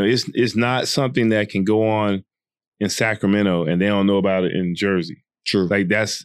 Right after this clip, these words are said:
Speaker 1: instant. They know, "Oh, man, that's, man, he's tri-, tripping over there," whatever. You know, um, so it could be a variety of things.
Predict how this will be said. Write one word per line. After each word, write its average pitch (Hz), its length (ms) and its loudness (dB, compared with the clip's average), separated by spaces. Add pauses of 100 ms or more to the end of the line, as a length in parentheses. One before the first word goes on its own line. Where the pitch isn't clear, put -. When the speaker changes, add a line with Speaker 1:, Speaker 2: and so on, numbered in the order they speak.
Speaker 1:
instant. 117 380 0
They 107 140 2
know, 104 240 2
"Oh, 101 240 -8
man, 104 240 -6
that's, - 160 -12 (160)
man, 110 140 -14
he's 131 220 -6
tri-, - 200 -18 (160)
tripping 147 260 0
over 90 180 -2
there," 82 160 0
whatever. 82 320 -2 (480)
You 113 100 0
know, 101 220 2
um, 92 480 0 (420)
so 110 420 0 (600)
it 131 160 -2
could 147 100 0
be 127 120 2
a 110 60 2
variety 110 420 0
of 87 80 -2
things. 80 240 -4